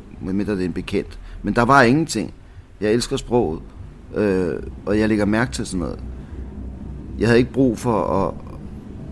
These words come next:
at læse mere ind i det, end der var. Det var både k-, konkret og, øh, og abstraktivt samtidig. Det var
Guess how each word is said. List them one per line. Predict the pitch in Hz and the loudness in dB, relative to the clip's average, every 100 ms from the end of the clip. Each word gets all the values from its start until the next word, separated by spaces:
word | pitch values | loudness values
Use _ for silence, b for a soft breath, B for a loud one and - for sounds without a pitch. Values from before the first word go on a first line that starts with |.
| - - - - - - - 113 | -12 -12 -14 -12 -12 -14 -2 2
at | |
læse | 117 113 113 101 | 6 6 6 6
mere | 113 127 139 | 4 6 6
ind | 110 110 | 4 4
i | 113 | 4
det, | 117 117 104 | 2 0 2
end | 107 | 2
der | 95 | 0
var. | 85 95 117 - B B B - | 0 0 -2 -8 B B B -6
Det | 104 | 0
var | 110 | 0
både | 107 110 107 | 2 2 2
k-, | - - - - | -2 -14 -16 -6
konkret | 117 98 - 123 110 - - | -4 -4 0 2 2 -4 -4
og, | 104 104 - B B B B B - - | -2 -2 -4 B B B B B -18 -10
øh, | 98 101 92 80 | -4 0 0 -2
og | 69 101 - 107 | -4 -4 -2 -4
abstraktivt | - 113 123 - - 139 98 - | -4 -2 -4 -4 -4 -2 -2 -2
samtidig. | - 113 127 123 92 65 B B B B B - | -2 0 0 -2 -4 -4 B B B B B -2
Det | 107 | 2
var | 101 | 2